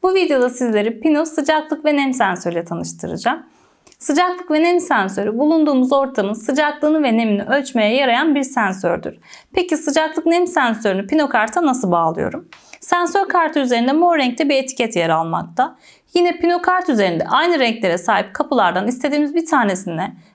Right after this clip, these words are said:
bağlantı kablosu yardımıyla bağlantı yapabiliriz. Hemen kablomu alıp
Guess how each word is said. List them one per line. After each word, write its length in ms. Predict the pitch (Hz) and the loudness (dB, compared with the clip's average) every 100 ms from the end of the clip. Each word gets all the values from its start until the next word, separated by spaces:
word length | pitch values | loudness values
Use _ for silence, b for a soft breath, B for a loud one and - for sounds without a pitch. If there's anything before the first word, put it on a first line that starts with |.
| B _ - | B _ -2
bağlantı 460 | 294 320 339 330 - | 0 2 2 0 0
kablosu 440 | 320 226 202 277 | 0 2 -2 0
yardımıyla 540 | 302 285 226 220 320 311 | 0 2 0 0 0 2
bağlantı 500 | 285 233 214 220 349 | 2 2 0 0 -2
yapabiliriz. 680 | - 240 185 160 202 - - B B B - | 0 0 0 0 -2 -6 -18 B B B -4
Hemen 340 | 381 370 359 | 0 2 0
kablomu 460 | 359 339 302 302 311 | 2 2 4 4 2
alıp 380 | 262 233 233 | 2 0 -4